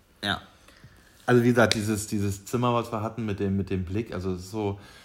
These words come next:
äh, wahrscheinlich kennen's viele, es gibt so Momente oder Dinge, die man sieht, es muss jetzt nicht, kein Naturschauspiel sein,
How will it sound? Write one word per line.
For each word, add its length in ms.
äh, 260
wahrscheinlich 340
kennen's 280
viele, 320
es 160
gibt 200
so 100
Momente 520
oder 140
Dinge, 360
die 200
man 200
sieht, 180
es 140
muss 140
jetzt 240
nicht, 200
kein 200
Naturschauspiel 800
sein, 280